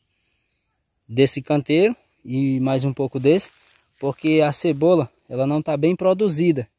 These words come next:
Como eu falei pra vocês, é, a cebola, ela...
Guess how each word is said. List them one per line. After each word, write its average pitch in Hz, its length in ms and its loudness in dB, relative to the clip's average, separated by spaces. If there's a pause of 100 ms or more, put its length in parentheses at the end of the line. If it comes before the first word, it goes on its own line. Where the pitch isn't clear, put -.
(800)
Como 165 240 2
eu 165 80 4
falei 147 300 0
pra 135 160 -2
vocês, 175 680 -2 (1200)
é, 127 140 -8
a 135 80 -2
cebola, 139 460 0
ela... 147 520 2